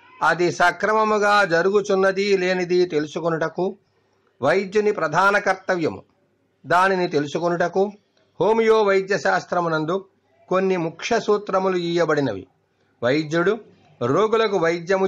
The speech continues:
చేయునప్పుడు ఈ క్రింది సూత్రములను గమనించుచు వైద్యము చేయవలెను. ఒకటి, రోగి యందు గల ఏ ఒక్క వేదనకు ప్రాధాన్యత నీయక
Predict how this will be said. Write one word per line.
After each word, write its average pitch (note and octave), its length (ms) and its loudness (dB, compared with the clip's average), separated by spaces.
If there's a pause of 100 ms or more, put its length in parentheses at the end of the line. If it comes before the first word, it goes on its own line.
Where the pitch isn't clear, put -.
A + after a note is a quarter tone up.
(100)
చేయునప్పుడు E3 600 -2 (380)
ఈ E3+ 160 2
క్రింది F3+ 540 -4
సూత్రములను F#3+ 600 -2 (100)
గమనించుచు E3+ 760 -2 (380)
వైద్యము G3 640 0
చేయవలెను. F3 480 0 (720)
ఒకటి, F#3+ 460 -4 (380)
రోగి G3 440 0
యందు G#3 300 0
గల E3 360 0 (400)
ఏ D3+ 240 2
ఒక్క G3 420 2
వేదనకు E3+ 800 0 (380)
ప్రాధాన్యత G3 800 2
నీయక D3+ 640 0